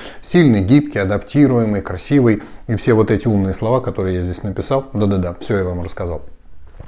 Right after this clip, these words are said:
Соответственно, так что же делать, чтобы ум стал таким? И вот тут, собственно, возникает очень простой ответ. Нужны упражнения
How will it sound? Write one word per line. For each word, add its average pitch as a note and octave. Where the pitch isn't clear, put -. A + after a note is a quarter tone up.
Соответственно, C#3
так C#3
что -
же D#3+
делать, D3+
чтобы G#2+
ум E3+
стал A2
таким? F#2
И C3+
вот D#3
тут, C4+
собственно, D3+
возникает A2+
очень A#2+
простой G#2
ответ. A2
Нужны B2+
упражнения D#3+